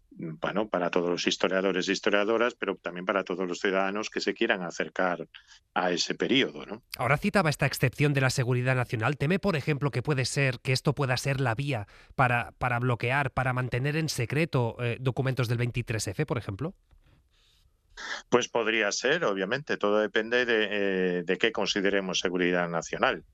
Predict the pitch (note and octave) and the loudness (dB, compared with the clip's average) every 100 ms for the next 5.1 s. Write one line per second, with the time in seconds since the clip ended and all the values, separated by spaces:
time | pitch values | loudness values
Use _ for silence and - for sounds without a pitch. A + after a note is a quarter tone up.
0 | - - - A2 G#2+ - B2 A2+ A#2+ - | -20 -20 -6 -2 -2 0 -2 0 0 0
1 | G2 F2 - A#2+ A2+ G2+ G#2 F#2+ G2+ - | -6 -6 -4 0 0 2 2 0 -2 -2
2 | G2 G2 - F#2 C3 A2+ - - G#2 G2+ | -2 0 0 2 2 2 -2 -2 0 2
3 | G#2 - G#2 F#2+ F#2 F2+ - G2 F2+ F#2 | 0 -2 0 2 0 -2 -4 -4 -2 0
4 | F#2+ F#2 - - F#2 - B2 C3+ G2+ F2 | 0 -2 -4 -4 -4 2 2 2 -2 -6
5 | - | -8